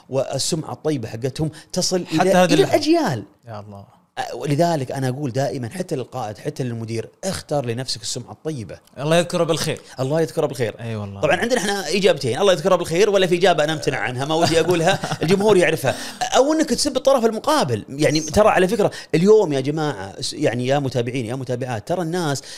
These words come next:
Speaker 1: حتى في مجال التقييم ما عندها منطقة رمادية. عندما أسأل، أسألك يا محمد: "وش رأيك في البلد الفلاني؟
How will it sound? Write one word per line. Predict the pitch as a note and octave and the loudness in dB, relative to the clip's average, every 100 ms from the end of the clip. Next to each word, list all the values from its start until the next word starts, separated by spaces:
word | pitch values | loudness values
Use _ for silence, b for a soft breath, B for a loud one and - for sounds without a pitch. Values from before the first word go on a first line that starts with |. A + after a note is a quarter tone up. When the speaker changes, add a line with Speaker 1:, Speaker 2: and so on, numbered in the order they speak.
| B | B
Speaker 1:
حتى | - E4 C4+ | -2 0 -2
في | F3 | 0
مجال | D3 D3 C#3 | 0 0 -2
التقييم | A#2+ B2+ C#3+ D#3+ A#2 | -4 -8 -6 -6 -4
ما | A#3 F4+ | -2 -2
عندها | E4+ D4+ G3 | 0 0 0
منطقة | E3 D#3 - | -2 -6 -6
رمادية. | C3+ B2 A#2+ C#3 A2 F#2 b b b | -4 -4 -4 -4 -6 -10 b b b
عندما | E3 G3+ A3 G#3 - | 0 2 2 2 2
أسأل، | G#3 - D#3+ C3+ | 0 2 0 0
أسألك | E3 D#3 D3+ | -2 0 -2
يا | |
محمد: | C3 D3+ C#3 A#2+ | -2 -4 -4 -4
"وش | E3+ | -6
رأيك | G3 F#3 | -4 -2
في | D#3+ | 0
البلد | D#3+ E3+ | 0 0
الفلاني؟ | F3 C#3 C#3 C3+ B2 | -4 -4 -4 -2 -4